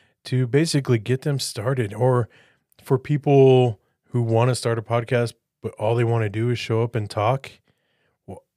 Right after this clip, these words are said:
I can handle the rest. So I'm super excited and super proud to have gotten to this point. And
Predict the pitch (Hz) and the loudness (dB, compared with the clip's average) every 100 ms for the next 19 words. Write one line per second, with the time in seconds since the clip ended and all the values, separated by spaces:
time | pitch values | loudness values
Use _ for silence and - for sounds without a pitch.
0 | _ _ - 123 143 123 113 123 113 104 | _ _ -8 -6 -4 -4 -2 -2 -2 -4
1 | 101 117 - - - - 113 107 - 113 | -4 -4 -4 -14 -12 -6 -6 -6 -8 -12
2 | - _ _ _ - - - 185 139 123 | -12 _ _ _ -10 -4 0 2 4 4
3 | - - 117 117 113 110 101 131 117 110 | 2 0 2 2 0 -2 -6 -10 -10 -12
4 | - 107 104 101 104 98 _ _ _ _ | -4 -2 0 0 -4 -8 _ _ _ _
5 | _ - 117 110 107 101 104 98 110 110 | _ -8 -2 0 0 0 -2 -2 -2 -2
6 | 110 104 113 104 - - 147 135 - - | -2 -6 -6 -6 -8 0 2 2 0 -14
7 | _ _ _ _ _ - 113 104 110 107 | _ _ _ _ _ -10 -4 -2 -2 -2
8 | 113 | -6